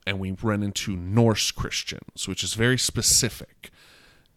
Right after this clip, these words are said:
That's, that's a very specific thing, is the, these men that they run into are not Scottish Christians. They're Scottish actors,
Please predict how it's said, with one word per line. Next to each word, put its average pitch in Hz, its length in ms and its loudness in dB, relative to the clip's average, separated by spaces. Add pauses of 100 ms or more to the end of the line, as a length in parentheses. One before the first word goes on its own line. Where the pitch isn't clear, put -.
(120)
That's, - 380 0
that's 101 240 -6
a 107 40 0
very 104 280 0
specific - 420 -4
thing, 92 160 -4
is 90 180 -6
the, 95 140 -4
these 90 320 -6
men 104 200 0
that 101 120 -2
they 98 100 0
run 95 140 0
into 92 300 -4
are 87 80 -4
not 90 340 -2 (460)
Scottish - 480 0
Christians. - 540 -10
They're 82 80 -10
Scottish - 380 -4
actors, - 600 -2